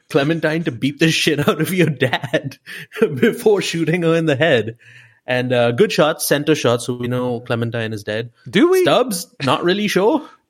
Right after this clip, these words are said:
Speaker 2: Yeah,
Speaker 1: Um, I
Speaker 2: yeah.
Speaker 1: never know how to feel when I see a host, quote unquote, die, even though Stubbs is my favorite character.
Speaker 2: Mm-hmm.
Speaker 1: Um, you know, he gets, like,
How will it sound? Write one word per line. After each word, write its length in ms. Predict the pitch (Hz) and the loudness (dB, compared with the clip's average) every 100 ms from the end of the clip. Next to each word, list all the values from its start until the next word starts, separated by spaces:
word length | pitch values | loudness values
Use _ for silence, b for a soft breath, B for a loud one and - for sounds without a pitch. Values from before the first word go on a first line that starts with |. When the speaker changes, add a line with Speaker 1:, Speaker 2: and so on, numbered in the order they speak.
| _ | _
Speaker 2:
Yeah, 380 | 139 151 139 120 | 0 2 4 2
Speaker 1:
Um, 120 | 127 123 | 0 0
I 60 | |
Speaker 2:
yeah. 80 | 156 | 0
Speaker 1:
never 140 | 165 226 | 2 2
know 100 | 233 | 4
how 100 | 214 | 4
to 80 | 202 | 2
feel 320 | 175 170 170 | 0 0 2
when 160 | 160 | 2
I 100 | 147 | 2
see 240 | 147 - 151 | 0 0 0
a 80 | 131 | 2
host, 560 | 131 135 139 - - | 2 2 0 -6 -16
quote 180 | _ 131 | _ -4
unquote, 340 | 131 135 131 117 | 0 0 0 2
die, 300 | 107 117 131 | 2 4 2
even 240 | 131 123 | 2 0
though 100 | 127 | 0
Stubbs 360 | 123 117 117 117 | 0 0 0 -2
is 160 | 117 | -2
my 120 | 120 113 | -2 -2
favorite 420 | - 113 113 120 | 0 0 0 0
character. 600 | 113 110 117 117 147 156 151 | 0 2 2 2 2 2 0
Speaker 2:
Mm-hmm. 500 | 127 127 113 104 101 120 | -4 -2 0 -2 -2 0
Speaker 1:
Um, 500 | 113 113 110 120 120 | 2 2 -2 -10 -2
you 100 | 143 | 0
know, 80 | 123 | 2
he 140 | 135 | 2
gets, 400 | 135 127 120 - | 2 2 0 -2
like, 280 | 120 110 | 0 -2